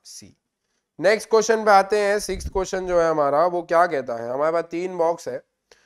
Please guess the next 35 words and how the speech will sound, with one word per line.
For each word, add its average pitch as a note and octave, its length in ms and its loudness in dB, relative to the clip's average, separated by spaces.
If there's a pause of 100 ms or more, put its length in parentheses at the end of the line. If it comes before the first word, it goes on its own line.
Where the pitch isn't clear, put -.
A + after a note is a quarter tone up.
(180)
हमने E3+ 240 -2
तीनों F#3 320 -2
बॉल, F#3 240 2 (220)
बॉक्स E3 340 -2
में F3+ 140 -4
से E3+ 200 -6
क्या E3+ 220 2
किया D3+ 260 -2
है, D#3+ 120 0
एक D#3+ 320 -8
बॉल E3 200 2
उठाया C#3 300 2
है, G#2+ 160 -6 (1600)
what E3+ 240 2
is F#3+ 100 -2
the G3 120 2
probability F3+ 540 2
that E3+ 260 4
would E3 180 -6
be E3+ 120 -2
of G3 220 -2
same D3 340 -6
color। A#2 240 -14 (720)
तो F3 40 -2
हम G3 140 0
लोग B3 160 0
को B3+ 100 4
बोला A3+ 280 4
गया A3 180 4
है A3+ 100 2
तीनों A3 300 -4
बॉल, G#3+ 180 0
बॉक्स G3 440 -4
में G#3 80 -6
से G#3+ 120 -6